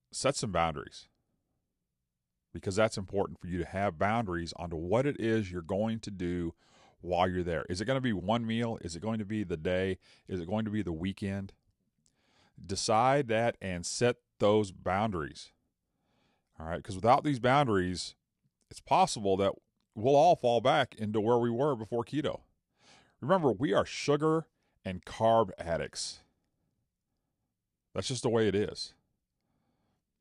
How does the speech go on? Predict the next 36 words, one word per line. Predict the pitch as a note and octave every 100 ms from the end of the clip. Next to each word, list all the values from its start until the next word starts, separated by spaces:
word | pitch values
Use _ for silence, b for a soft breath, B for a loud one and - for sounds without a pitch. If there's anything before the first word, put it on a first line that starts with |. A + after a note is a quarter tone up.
| _ _ _
You | G2
know, | F#2+
and | G2
that's | C3
something | D#3 C3+
we | A2 -
always | F#2+ A#2 B2+ B2
have | A#2 G#2+
to | G#2
keep | - G#2
in | F#2
mind. | F2+ F2 C2+ - _ _ _ _ _ _ _ _ _ _ _ _ _ _ _ _
If | D#3 A2
you | E3
had | E3
a, | A#2+ E2+
somebody | D3 C3 A#2
who | A#2+
was | G#2 F2+ - _ _ -
addicted | F2+ B2+ G#2
to | -
heroin, | - A#2+ G#2+ D#2+ C#2+ C#2+ _ _ _ _ _ _ _ _
and | E2+
they'd | G#2+ G#2+
been | A#2
off | A2+ G2
heroin | A2+ B2+ G2+ F2
for, | - F2 D#2+ - _ _ _ _ _ _ _
you | F2+
know, | D#2 -
a | -
year, | F2 G#2 B2+ D2+ C#2+ _ _ _ _ _ _ _ _ _ _ _ _ _ _ _ -
and | G2+ G2+ F#2+ F2 D#2+ G#2
they | G#2
go | G2+ B2
somewhere | - B2 A2+ A2+ A2 G#2 F#2